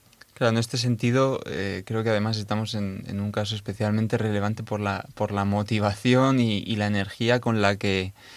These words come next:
con la que afrontaste, eh, la, la situación. Cuando los primeros momentos, como comentaba, son, son prácticamente los más importantes, eh, por el desconcierto también que se crea para la propia persona, el, el cómo afrontar esta nueva etapa, la nueva situación,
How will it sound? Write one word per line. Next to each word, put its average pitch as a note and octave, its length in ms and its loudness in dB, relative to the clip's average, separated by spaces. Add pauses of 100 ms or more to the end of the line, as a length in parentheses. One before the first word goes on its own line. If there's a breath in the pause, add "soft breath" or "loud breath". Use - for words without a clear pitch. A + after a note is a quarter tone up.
(160 loud breath)
con A2 180 2
la G#2 120 6
que G#2 120 0
afrontaste, G#2 1300 2
eh, - 40 -6
la, F#2+ 400 0
la G2+ 140 -2
situación. G#2 580 -2 (760 loud breath)
Cuando G2+ 440 2
los G2+ 140 0
primeros A2 360 2
momentos, A#2+ 460 2
como G#2 260 -2
comentaba, G#2 480 0
son, G#2+ 440 -4
son G#2 680 -6
prácticamente G#2+ 560 -2
los A2 160 -2
más A2+ 180 -2
importantes, B2+ 720 -2 (560 loud breath)
eh, F#2+ 580 0 (640 loud breath)
por G#2 160 0
el G#2 120 4
desconcierto G#2 560 0
también A2+ 300 0
que A#2+ 100 -2
se G#2 140 -4
crea A2+ 240 4
para G2+ 180 0
la F#2 120 -2
propia A2 320 -2
persona, A2+ 520 -2
el, F#2+ 240 -6
el G2+ 140 -10
cómo A2+ 320 0
afrontar G#2 500 -4
esta G#2+ 220 -4
nueva G#2 280 0
etapa, A2+ 420 -2
la G2 120 -4
nueva G#2+ 240 -2
situación, A2+ 560 -4